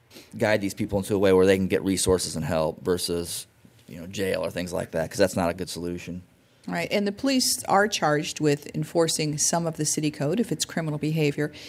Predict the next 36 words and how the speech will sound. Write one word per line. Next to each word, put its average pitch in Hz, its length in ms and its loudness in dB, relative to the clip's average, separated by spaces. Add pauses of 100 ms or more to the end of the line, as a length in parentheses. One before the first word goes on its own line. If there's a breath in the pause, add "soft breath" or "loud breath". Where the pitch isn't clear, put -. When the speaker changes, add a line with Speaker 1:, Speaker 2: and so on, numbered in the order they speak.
(320 loud breath)
Speaker 2:
The - 80 -10
city 262 280 4
code 208 380 6
is 196 460 4 (1500 loud breath)
enacted 160 720 2
by 156 400 2
city 165 320 0
council, - 640 -2 (800 loud breath)
and 160 300 0
so 151 240 4
anytime 180 680 0
this, - 160 -4 (760)
a 151 120 0
citizen 156 520 0
wants 147 280 0
to, - 100 -2
I'm, 180 140 2
I'm 165 260 0
answering 170 380 -2
this 147 160 -4
because - 600 -4 (180)
Sandy 156 380 0
asked, 143 300 2
"How 151 160 -2
do 151 80 -4
we 147 220 -4 (160)
get - 200 0
city 147 220 -4
code 143 280 0
changed?" - 440 -2 (300 loud breath)
City 254 220 2
council 233 360 2
is 180 80 -2
the 190 60 2
one 185 160 4
that, 170 140 -2